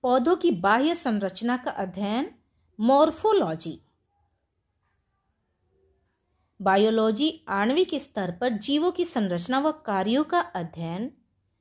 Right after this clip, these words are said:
मॉलिक्यूलर। चट्टानों एवं पत्थरों से संबंधित विषयों का अध्ययन, लिथोलॉजी। शब्दकोश का संकलन, लेक्सिकोग्राफी।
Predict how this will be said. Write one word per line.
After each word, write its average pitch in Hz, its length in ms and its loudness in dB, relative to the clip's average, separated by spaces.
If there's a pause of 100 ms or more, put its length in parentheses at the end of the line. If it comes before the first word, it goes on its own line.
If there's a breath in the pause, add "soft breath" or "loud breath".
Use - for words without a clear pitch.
(180)
मॉलिक्यूलर। 214 920 0 (960)
चट्टानों 208 680 -2
एवं 269 240 2
पत्थरों 294 600 -2
से 403 140 -4
संबंधित 196 580 -4
विषयों 202 420 -2
का - 120 -6
अध्ययन, 196 540 -4 (720)
लिथोलॉजी। 294 880 -2 (880)
शब्दकोश 320 960 -2
का 330 160 -4
संकलन, 180 760 -4 (1000)
लेक्सिकोग्राफी। 226 1300 -2